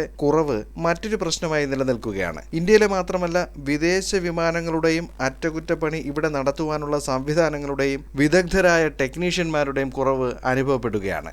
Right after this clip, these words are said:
ഇതിനെല്ലാം പരിഹാരം കാണുവാനായി നിരവധി പരിഷ്കാരങ്ങളും നയങ്ങളും സർക്കാർ തലത്തിൽ തന്നെ ആവിഷ്കരിക്കുക എന്നതാണ്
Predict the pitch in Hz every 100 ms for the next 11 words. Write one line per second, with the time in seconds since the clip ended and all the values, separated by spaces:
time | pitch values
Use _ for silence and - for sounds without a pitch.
0 | 143 165 196 196 202 196 175 165 180 175
1 | 170 165 160 160 160 156 156 151 135 143
2 | 151 170 170 190 175 143 143 139 160 156
3 | 147 139 143 160 143 135 143 147 139 -
4 | - - 156 156 208 202 185 170 165 156
5 | 151 143 135 147 - 160 143 143 143 131
6 | 139 135 131